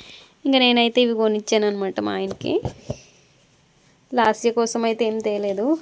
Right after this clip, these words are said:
సాక్స్లు తీసుకొచ్చాను. తనకు already ఉంది ఒక జత చెప్పులు.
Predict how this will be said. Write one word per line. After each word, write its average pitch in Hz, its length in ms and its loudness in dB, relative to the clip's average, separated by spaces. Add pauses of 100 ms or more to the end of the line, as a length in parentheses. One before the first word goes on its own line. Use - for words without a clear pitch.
సాక్స్లు 220 500 2
తీసుకొచ్చాను. 220 720 0 (580)
తనకు 226 200 -4
already 202 400 0
ఉంది 196 400 -4
ఒక 208 160 -6
జత 185 260 -4 (160)
చెప్పులు. 185 360 -6